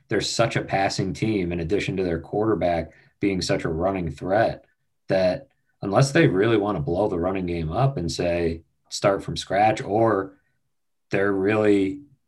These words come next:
trying to be more balanced and take away from that passing game and add more carries, and they're willing to do that. You know, this isn't the Ravens. You know, the Ravens have this option attack and they, they run the ball like crazy. They can justify early picks and running backs.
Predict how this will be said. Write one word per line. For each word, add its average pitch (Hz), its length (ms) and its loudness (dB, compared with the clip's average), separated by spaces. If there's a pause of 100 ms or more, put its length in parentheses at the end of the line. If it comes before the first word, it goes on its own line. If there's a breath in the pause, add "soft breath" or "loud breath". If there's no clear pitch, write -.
(520)
trying 107 300 0
to 98 80 0
be 104 140 2
more 98 340 0
balanced 90 720 -4
and 87 280 -8
take 110 220 -2
away 101 300 0
from 117 160 0
that 82 240 -6
passing 80 420 -6
game 78 340 -10 (400)
and 87 360 -6
add 107 260 4
more 95 260 6
carries, 87 540 -2
and 82 160 -4
they're 82 100 -2
willing 92 300 -2
to 78 60 -4
do 110 200 4
that. 87 300 -2 (340 soft breath)
You 104 100 -2
know, 95 260 -2 (120)
this - 200 0
isn't 156 240 6
the 87 100 -2
Ravens. 95 640 -2
You 98 60 -6
know, 92 120 -2
the 85 100 -2
Ravens 107 420 2
have 95 240 0
this 87 400 -6 (560)
option 98 420 -2
attack 95 580 -2
and 87 180 -4
they, 80 280 -6
they 82 160 -8
run 104 220 -4
the 101 60 -6
ball 92 260 -4
like 90 180 -4
crazy. 95 480 -2
They 107 180 0
can 131 160 4
justify 98 520 -2
early 85 280 -2
picks - 320 -6
and 78 80 -8
running 90 320 -6
backs. 73 380 -8